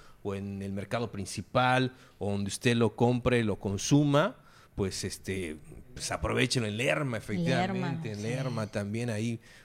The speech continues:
Speaker 1: mm, está la venta, ¿no? La venta del pescado y el marisco. Bueno, pues ahí está, aprovechenlo en esta temporada.
Speaker 2: Así es, bueno,
Speaker 1: Ahí
Speaker 2: pues
Speaker 1: está.
Speaker 2: ahí están.
Speaker 1: ¿Fuiste ayer?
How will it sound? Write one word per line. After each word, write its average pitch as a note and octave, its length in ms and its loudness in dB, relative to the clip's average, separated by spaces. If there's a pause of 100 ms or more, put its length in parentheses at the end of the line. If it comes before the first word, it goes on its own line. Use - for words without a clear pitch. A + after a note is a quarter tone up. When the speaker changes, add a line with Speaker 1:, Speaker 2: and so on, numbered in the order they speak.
Speaker 1:
mm, A2+ 520 0
está A#2+ 220 -2
la A#2 100 2
venta, A#2+ 640 2
¿no? A#2 180 -4
La G#2+ 140 -6
venta A2 380 0
del G2+ 80 4
pescado - 400 6
y G#2+ 40 -4
el G2+ 60 -4
marisco. A2 480 -8 (320)
Bueno, G#2+ 180 -2
pues - 160 -6
ahí G#2+ 140 -2
está, - 400 -2
aprovechenlo A#2+ 560 -2
en G#2+ 60 -2
esta - 160 -6
temporada. E2 580 -10 (340)
Speaker 2:
Así G3 360 0
es, E3+ 180 2
bueno, F#3 200 4
Speaker 1:
Ahí - 20 0
Speaker 2:
pues G#3 40 0
Speaker 1:
está. A3 120 4
Speaker 2:
ahí A#3+ 120 4
están. B3 200 2
Speaker 1:
¿Fuiste G#3+ 140 4
ayer? F#3+ 380 -4